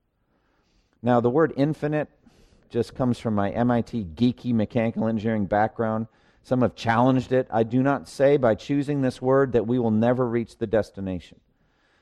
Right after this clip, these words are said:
To some degree, I wonder about that, 'cause I believe that even in heaven we'll be learning and growing and developing.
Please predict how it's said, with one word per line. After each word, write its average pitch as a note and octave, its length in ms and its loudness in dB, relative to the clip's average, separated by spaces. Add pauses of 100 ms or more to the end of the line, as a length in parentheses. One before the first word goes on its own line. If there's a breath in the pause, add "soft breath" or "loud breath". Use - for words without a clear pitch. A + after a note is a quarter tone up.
(120)
To B2+ 80 -12
some G#3 340 0
degree, B2+ 300 4
I G#2+ 60 6
wonder C#3 400 2
about D3 300 0
that, D3+ 260 -4
'cause B2+ 160 -2
I E3+ 100 2
believe G#2+ 340 -2
that G#2 120 -2
even G#2 220 -2
in F2 120 -4
heaven G2+ 340 -2
we'll G#2+ 140 -2
be G#2 120 -2
learning G#2+ 360 -2
and G#2 100 -6
growing G#2 340 -4
and G#2 80 -6
developing. G#2 500 -6